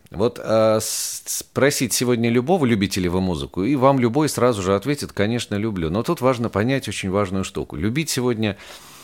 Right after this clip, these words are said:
музыку и любить музыку в девятнадцатом веке — это, как говорят в Одессе, две большие разницы. Сегодня сел в машину, включил радио и сиди себе спокойно, люби музыку. А тогда, в девятнадцатом веке, это же была целая культура.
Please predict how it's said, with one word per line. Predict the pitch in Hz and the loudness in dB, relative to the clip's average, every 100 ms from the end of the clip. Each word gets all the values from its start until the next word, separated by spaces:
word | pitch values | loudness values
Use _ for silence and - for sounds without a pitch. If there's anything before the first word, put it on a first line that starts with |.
| - | -10
музыку | 95 110 120 104 107 | 0 2 2 0 2
и | 95 | 2
любить | 101 113 - | 2 0 0
музыку | 113 95 92 | -2 0 -4
в | 82 | -2
девятнадцатом | 98 107 107 95 - 95 | -2 0 0 -2 -2 -2
веке — | 101 180 - 120 | 2 0 2 0
это, | 123 | 0
как | - 95 | -4 -2
говорят | 90 101 101 - | 0 2 2 0
в | |
Одессе, | 92 120 139 - | -2 0 -2 -4
две | 90 117 | 0 0
большие | 113 110 - 117 | 2 0 0 0
разницы. | 123 95 73 - 78 | 0 0 -2 -6 -4
Сегодня | - 143 139 120 | 0 2 2 0
сел | 104 139 117 | 0 2 2
в | 92 | 2
машину, | 113 - 110 | 0 0 -4
включил | 90 113 104 113 107 | -2 -2 0 2 4
радио | 143 185 135 | 4 4 2
и | 98 | 2
сиди | - 107 165 | 0 -4 -4
себе | - 127 | -2 -2
спокойно, | 104 - - 131 120 | -2 -2 0 0 2
люби | 98 95 113 | 0 2 0
музыку. | 104 90 69 - - - - - - - - - | 0 -2 -4 -12 -14 -16 -16 -16 -16 -18 -18 -8
А | - 104 | 2 4
тогда, | - 85 82 107 151 131 | 4 0 2 4 6 6
в | 80 | 2
девятнадцатом | 73 95 98 90 71 - 87 | 0 -2 -2 -2 -2 -4 -2
веке, | 82 104 | -2 -2
это | 95 | -2
же | 87 | 0
была | 98 95 | 2 2
целая | - 95 80 | 2 0 0
культура. | - 73 - 143 127 69 | -2 -6 0 0 2 -2